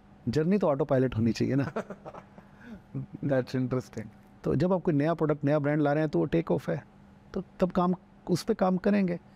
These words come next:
Speaker 1: पर जो चल रहा है, उसको तो ऑटो पायलट पे आपको, अ, इतना स्किल तो लगा देना चाहिए कि चीज़ें ऑटो पायलट पे रहें। तो मैं अफोर्ड कर पा रहा हूँ, फॉर्चुनेटली, कि द-, मैं तीन बजे फ़ोन ऑन करता हूँ दोपहर को, उससे पहले फ़ोन मेरा बंद रहता है, और ऑफिस भी मैं दो तीन बजे से पहले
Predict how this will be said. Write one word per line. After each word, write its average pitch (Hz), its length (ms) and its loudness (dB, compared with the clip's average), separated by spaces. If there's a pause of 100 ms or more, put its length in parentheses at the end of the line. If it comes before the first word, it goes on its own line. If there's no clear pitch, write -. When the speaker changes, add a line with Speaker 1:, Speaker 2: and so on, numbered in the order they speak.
(240)
Speaker 1:
पर 240 80 2
जो 233 100 4
चल 175 220 2
रहा 190 100 2
है, 202 60 4
उसको 196 220 0
तो - 100 -2
ऑटो 143 200 0
पायलट 131 360 0
पे 143 280 0
आपको, 151 480 -2 (540)
अ, 123 360 0 (140)
इतना 185 260 2
स्किल 180 380 2
तो 175 120 0
लगा 139 300 4
देना 147 240 2
चाहिए 135 200 -2
कि 147 80 0
चीज़ें 131 280 2
ऑटो 117 140 0
पायलट 107 280 -2
पे - 120 -8
रहें। 123 120 0
तो 151 100 0
मैं 170 120 2
अफोर्ड 180 320 0
कर 143 140 0
पा 139 120 -2
रहा 139 60 0
हूँ, 208 80 0
फॉर्चुनेटली, 180 640 0 (540)
कि 160 120 2 (340)
द-, - 60 -4
मैं 139 380 2 (260)
तीन 147 160 2
बजे 143 180 2
फ़ोन 131 240 0
ऑन 127 120 2
करता 123 260 -2
हूँ 131 80 0
दोपहर 113 260 0
को, 180 220 -2 (280)
उससे 131 180 -2
पहले 131 180 2
फ़ोन 131 240 0
मेरा 127 180 2
बंद 123 260 0
रहता 131 260 0
है, 208 80 0 (760)
और 135 80 2
ऑफिस 165 240 0
भी 170 80 2
मैं 165 140 2
दो 135 120 2
तीन 135 160 0
बजे 127 180 2
से 127 80 -4
पहले 120 480 0